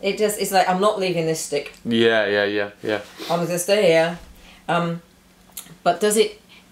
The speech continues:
Speaker 1: it, does it fix itself, or does it also fix the other things around it? Is it just heavy, or is it heavy with the Velcro hooks on it?
Speaker 2: Mm-hmm.
Speaker 1: So you have some things you go, "I'm just staying here, I'm gonna stay here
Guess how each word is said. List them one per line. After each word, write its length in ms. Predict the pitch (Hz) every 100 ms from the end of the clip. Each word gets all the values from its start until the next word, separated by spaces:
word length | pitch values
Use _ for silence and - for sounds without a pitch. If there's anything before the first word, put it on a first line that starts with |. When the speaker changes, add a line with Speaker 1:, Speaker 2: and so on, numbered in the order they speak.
| _ -
Speaker 1:
it, 100 | 175
does 140 | 226
it 140 | 269 -
fix 180 | 262 -
itself, 480 | - 277 403 427
or 80 | 254
does 160 | 233 214
it 120 | 208
also 560 | 220 247 269 240 214 208 -
fix 380 | - 233 - -
the 160 | 196
other 180 | 190 190
things 300 | - 170 160
around 320 | 160 147 143
it? 160 | 139 - - - - _
Is 160 | 185 190
it 140 | 240 208
just 360 | 180 - -
heavy, 600 | - 208 - 147 165 202 - - 180
or 120 | 185
is 100 | 190
it 120 | -
heavy 500 | 196 190 180 175 170 - - _ _
with 220 | 180 196 -
the 60 |
Velcro 600 | 175 180 175 - 170 156
hooks 340 | 156 - - -
on 160 | - -
it? 120 | -
Speaker 2:
Mm-hmm. 500 | 120 110 104 104 104 - -
Speaker 1:
So 140 | -
you 180 | 175 180
have 160 | 226 226
some 200 | 190 170
things 220 | 165 151
you 60 | 147 -
go, 160 | 147 -
"I'm 120 | 170 170
just 160 | 175
staying 260 | - 170 160
here, 160 | 151
I'm 140 | 143 147
gonna 120 | 156
stay 240 | - 190 180
here 140 | 165